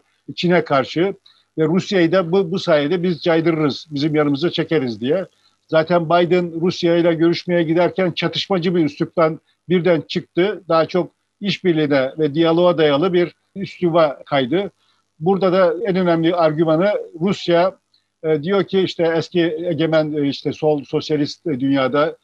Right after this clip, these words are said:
güçlü, Çin tarım ülkesiydi, yukarıdan bakardı. Şimdi Çin'in orkestrasında ikinci keman olmayı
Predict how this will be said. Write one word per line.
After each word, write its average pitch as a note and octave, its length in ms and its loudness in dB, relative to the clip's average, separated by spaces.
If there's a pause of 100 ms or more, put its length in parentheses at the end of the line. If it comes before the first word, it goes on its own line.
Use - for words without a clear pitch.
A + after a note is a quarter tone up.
(200)
güçlü, F3+ 600 -2 (140)
Çin E3 240 0
tarım D#3+ 300 0
ülkesiydi, E3+ 680 0 (260)
yukarıdan E3 520 0
bakardı. E3+ 560 0 (300)
Şimdi F3+ 500 0 (240)
Çin'in F#3 520 0
orkestrasında F3 1080 -2
ikinci F3+ 420 -4
keman E3 280 0
olmayı D#3+ 520 0